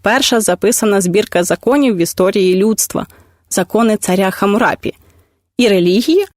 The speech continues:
хоч і залишалася невід'ємним елементом життя в Месопотамії,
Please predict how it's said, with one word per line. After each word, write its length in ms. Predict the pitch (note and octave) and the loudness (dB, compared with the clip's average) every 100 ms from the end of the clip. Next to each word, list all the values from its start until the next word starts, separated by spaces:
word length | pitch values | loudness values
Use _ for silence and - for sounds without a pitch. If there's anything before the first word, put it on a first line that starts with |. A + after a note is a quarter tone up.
| _ _ _ _ | _ _ _ _
хоч 220 | C5+ - | -2 0
і 60 | E4+ | 2
залишалася 760 | B3 A#3+ A3+ C4+ C#4 A3+ - | 2 2 0 0 0 0 0
невід'ємним 640 | G#3 G#3 F#3 G#3 B3 A3 F#3+ | 0 0 0 0 2 2 0
елементом 580 | G#3 G3 A3 A3 G3 F3+ | 0 2 2 0 0 -2
життя 300 | F#3+ F3+ G3+ | -2 0 0
в 80 | F3+ | 0
Месопотамії, 840 | F3+ F3+ G3 - C#4+ D#4 A3 G3+ | -4 -4 -6 -2 0 2 2 0